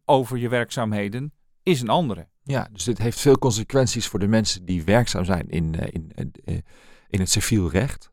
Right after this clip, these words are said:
Speaker 2: Die krijgen in één keer te maken met, met ambtenaren die dus overkomen per één januari.
Speaker 1: Ja.
Speaker 2: Wat gaat er nou voor hen veranderen? Wat is voor hen de belangrijkste wijziging?
Speaker 1: Eh, nou, de belangrijkste wijziging is, ze krijgen er een, eh, een half miljoen klanten bij.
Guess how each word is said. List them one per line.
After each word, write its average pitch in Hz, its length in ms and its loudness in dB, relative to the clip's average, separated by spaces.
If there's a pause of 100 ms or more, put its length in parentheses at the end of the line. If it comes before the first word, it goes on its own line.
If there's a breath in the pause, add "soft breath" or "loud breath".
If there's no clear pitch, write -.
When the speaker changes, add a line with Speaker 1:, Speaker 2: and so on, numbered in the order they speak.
(160)
Speaker 2:
Die 113 220 4
krijgen - 320 2
in 110 60 0
één 117 100 4
keer - 100 -4
te 101 100 -4
maken 98 320 0
met, 85 200 -6
met 90 200 -6
ambtenaren 120 680 2
die 107 140 -4
dus 87 220 -4
overkomen 90 640 0
per 87 200 -2
één 87 100 0
januari. 82 640 -4 (260 loud breath)
Speaker 1:
Ja. - 180 -4
Speaker 2:
Wat 185 220 2
gaat - 160 -4
er - 60 -12
nou 156 120 -2
voor 127 140 -2
hen 123 160 -2
veranderen? 104 500 -4
Wat 113 120 -4
is 120 120 -6
voor - 140 -6
hen 135 200 2
de 113 80 0
belangrijkste 95 520 -2
wijziging? 85 400 -6 (240)
Speaker 1:
Eh, 123 160 0
nou, 117 320 -2
de 117 80 -6
belangrijkste 143 500 0
wijziging 139 420 0
is, 113 320 -6
ze 156 140 -2
krijgen 151 300 0
er 131 80 -2
een, 113 500 -4
eh, 107 80 -8 (180)
een 190 120 8
half 170 220 6
miljoen 131 460 4
klanten 104 380 2
bij. 135 220 0